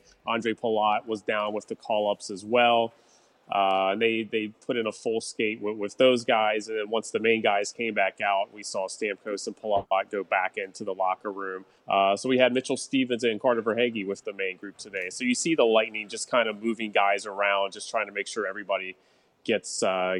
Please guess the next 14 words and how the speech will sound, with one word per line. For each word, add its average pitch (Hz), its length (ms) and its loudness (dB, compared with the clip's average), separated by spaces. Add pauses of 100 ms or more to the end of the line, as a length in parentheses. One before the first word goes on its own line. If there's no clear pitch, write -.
gets 117 160 -4
enough 104 260 0
work 104 300 0
in 107 80 2
and, 98 240 0
and 98 380 -2
they're, 98 360 2
you 117 140 -2
know, 92 140 0
have 98 200 -2
equals 110 300 -8
amounts 95 320 -4
of 95 120 -10
guys, 92 520 0